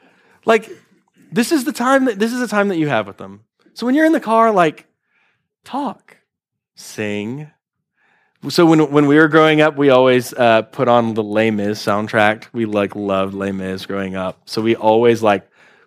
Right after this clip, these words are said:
played, or Andrew Lloyd Webber stuff, so Phantom of the Opera or whatever. Like, this is,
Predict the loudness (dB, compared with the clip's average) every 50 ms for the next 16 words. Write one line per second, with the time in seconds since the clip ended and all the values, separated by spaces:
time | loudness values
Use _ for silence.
0 | _ _ -6 -2 2 4 4 4 2 0 -4 -4 -2 0 0 0 0 0 0 0
1 | 0 0 0 0 0 0 -2 -4 -4 -2 0 2 2 2 0 -2 -6 -8 -6 -4
2 | -6 -6 -6 -6 -6 -4 -2 -2 -2 -2 -4 -8 -10 -10 -10 -10 -10 -10 -8 -8
3 | -8 -10 -10 -10 -12 -16 -12 -10 -10